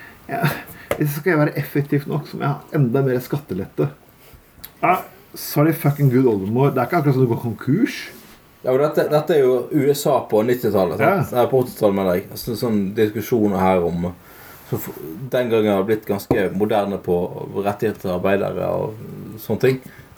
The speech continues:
Speaker 2: Eh, eh, men, eh, profitt rævkjører alt,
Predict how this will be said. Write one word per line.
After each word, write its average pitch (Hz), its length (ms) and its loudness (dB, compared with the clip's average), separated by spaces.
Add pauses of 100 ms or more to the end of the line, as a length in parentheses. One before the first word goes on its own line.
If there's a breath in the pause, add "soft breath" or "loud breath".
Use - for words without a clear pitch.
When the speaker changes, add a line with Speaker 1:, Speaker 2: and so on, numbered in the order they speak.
Speaker 2:
Eh, 104 480 4 (100)
eh, - 840 -4
men, 110 320 2 (320 loud breath)
eh, 92 480 -4 (640)
profitt - 720 0
rævkjører 107 580 2
alt, 87 300 -2